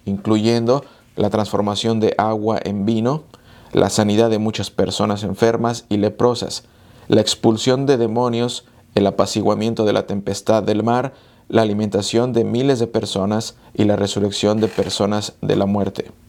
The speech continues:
Preguntas para reflexionar. Eh, son preguntas muy simples, pero bueno. ¿Qué beneficio se obtiene al tener familiares o amigos en puestos importantes? No me gusta esa pregunta porque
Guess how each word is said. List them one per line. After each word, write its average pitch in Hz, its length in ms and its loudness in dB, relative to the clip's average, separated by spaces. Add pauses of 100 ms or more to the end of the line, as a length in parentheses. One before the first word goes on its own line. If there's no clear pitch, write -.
(720)
Preguntas 143 520 4
para 98 200 0
reflexionar. 101 600 -4 (1200)
Eh, - 140 4
son 196 180 4
preguntas 170 360 2
muy 127 120 4
simples, 87 440 0
pero 95 180 4
bueno. 104 220 0 (600)
¿Qué 185 160 6
beneficio 170 520 2
se 127 140 0
obtiene 135 460 -2
al 110 160 0
tener 113 320 0
familiares 110 680 0
o - 140 -2
amigos 110 460 -2
en 98 120 -2
puestos 101 440 -2
importantes? 95 760 -4 (920)
No 151 100 6
me 175 80 4
gusta 170 240 2
esa 156 160 0
pregunta 113 360 0
porque 101 460 -4